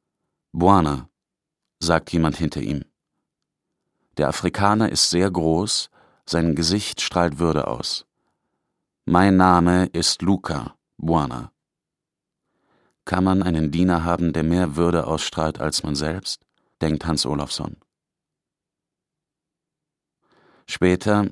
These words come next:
als sie auf den klapprigen Gartenmöbeln sitzen und Kaffee trinken,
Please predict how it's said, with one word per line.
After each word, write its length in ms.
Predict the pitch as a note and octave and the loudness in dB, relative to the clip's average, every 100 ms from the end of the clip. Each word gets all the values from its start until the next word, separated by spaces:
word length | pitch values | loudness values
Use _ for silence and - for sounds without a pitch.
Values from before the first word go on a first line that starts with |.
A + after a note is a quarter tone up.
| - | -4
als 240 | E2+ F2 | -4 -2
sie 120 | - D2 | -2 -2
auf 120 | - | -2
den 160 | E2+ | -4
klapprigen 480 | E2 G2 - G2 F2 | -2 -4 -2 -2 0
Gartenmöbeln 600 | E2 F2 - D#2+ D#2 D#2 | 2 0 2 0 0 -2
sitzen 380 | D2 D2+ - D2 | -2 -2 -2 -4
und 220 | D2 C#2+ | -4 -6
Kaffee 340 | - D2+ - F#2 | -6 -6 -2 -4
trinken, 520 | - C#2+ - - | -4 -8 -8 -12